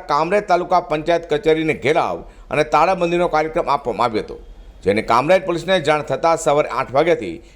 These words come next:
કામરેજ તાલુકા પંચાયત કચેરી સામે તથા આપના કાર્યાલય બાપા સીતારામ ચોક ખાતે મહિલા પોલીસની સહિતની પોલીસ કાફલો ગોઠવી દેવામાં આવ્યો હતો. તેમ છતાં નિર્ધારિત સમયે આપ સમર્થક એકસો પચાસથી વધુ મહિલાઓ, યુવાનો ભાજપ વિરોધી સૂત્રોચ્ચારો કરતા જ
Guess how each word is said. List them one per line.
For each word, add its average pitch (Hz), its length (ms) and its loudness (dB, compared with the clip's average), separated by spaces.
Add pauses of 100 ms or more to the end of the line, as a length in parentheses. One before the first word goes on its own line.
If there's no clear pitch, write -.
(100)
કામરેજ 175 400 2
તાલુકા 185 400 2
પંચાયત 175 440 0
કચેરી 156 380 2
સામે 135 240 -2 (260)
તથા 143 300 0
આપના 180 340 2
કાર્યાલય 175 540 0
બાપા 151 260 0
સીતારામ 160 400 2
ચોક 139 160 -4
ખાતે 165 300 0 (440)
મહિલા 175 360 4
પોલીસની 180 420 -6
સહિતની 180 380 -2 (240)
પોલીસ 170 320 0
કાફલો 170 240 2
ગોઠવી 156 360 0
દેવામાં 117 220 0
આવ્યો 98 220 -4
હતો. - 120 -16 (460)
તેમ 113 180 0
છતાં 120 400 2
નિર્ધારિત 156 380 2
સમયે 180 260 -2 (380)
આપ 180 200 2
સમર્થક 190 500 2
એકસો 180 240 -4
પચાસથી 190 520 0
વધુ 180 200 2
મહિલાઓ, 175 500 2
યુવાનો 147 400 -2 (380)
ભાજપ 160 360 2
વિરોધી 185 280 0
સૂત્રોચ્ચારો 180 580 0
કરતા 175 360 0
જ 175 60 -10